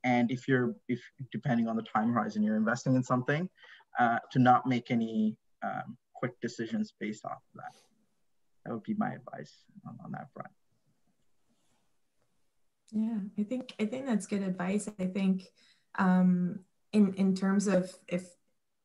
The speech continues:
Speaker 2: if you're going to, do, I guess, do it yourself, if you're going to, like, just be kind of digging,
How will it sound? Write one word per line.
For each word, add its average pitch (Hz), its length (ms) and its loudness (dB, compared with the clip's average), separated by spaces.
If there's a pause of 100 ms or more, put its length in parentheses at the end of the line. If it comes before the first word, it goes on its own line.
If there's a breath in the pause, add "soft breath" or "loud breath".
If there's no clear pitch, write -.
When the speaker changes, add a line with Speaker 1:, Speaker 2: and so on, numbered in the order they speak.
(360)
Speaker 2:
if 190 220 -2
you're 220 160 2
going 226 360 4
to, 233 100 2
do, 190 240 4
I 190 80 2
guess, 185 240 0
do 185 240 2
it 180 140 0
yourself, 233 800 -2
if 196 200 -4
you're 185 100 0
going 185 300 4
to, 175 400 0
like, 170 160 -6
just - 240 -10
be 185 100 0
kind 175 240 -4
of 165 140 -8
digging, 165 500 -6